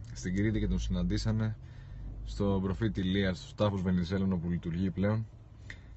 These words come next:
Ε, και μετά βεβαίως, ε, σχολίασαν το ότι πήγαμε και κάναμε ολόκληρο ταξίδι να δούμε τον πνευματικό μας, ο οποίος έχει κρατήσει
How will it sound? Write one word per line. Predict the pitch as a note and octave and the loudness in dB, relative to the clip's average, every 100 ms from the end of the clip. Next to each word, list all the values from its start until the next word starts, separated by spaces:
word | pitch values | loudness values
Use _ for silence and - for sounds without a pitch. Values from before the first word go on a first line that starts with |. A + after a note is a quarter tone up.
| - - - | -16 -16 -4
Ε, | G#2+ A2 A2 G#2+ G#2+ G#2+ G#2+ | 2 4 4 4 6 4 4
και | - B2+ | 2 2
μετά | A#2 A2 A#2+ | 2 2 2
βεβαίως, | A2 G#2 A#2 A2+ - - A2 | 4 4 2 2 -2 -4 0
ε, | G#2+ G#2 G2+ G2+ G2+ | 2 2 2 2 0
σχολίασαν | - G#2+ G2+ A2+ A2+ - G#2+ G#2+ | 0 0 2 4 2 2 0 0
το | G2+ | -2
ότι | F2 | -4
πήγαμε | - A2+ G#2+ G#2 G2+ G2+ | 0 2 4 2 2 0
και | F2 | 0
κάναμε | G#2+ G2+ | 0 2
ολόκληρο | G#2 G#2 | 0 0
ταξίδι | F2+ F#2 - G#2 | 0 -2 0 2
να | G#2 | 2
δούμε | G#2 | 2
τον | G2 | 2
πνευματικό | F#2+ F#2 E2+ - A2 | 2 2 0 0 0
μας, | A#2 A#2 - - - - - - - - | 2 0 -4 -8 -10 -8 -8 -8 -8 -6
ο | |
οποίος | - A2+ G#2 | 0 2 2
έχει | A2 - | 0 0
κρατήσει | A2 G2 A2 A2+ - G2+ F#2 | 0 2 2 0 2 2 2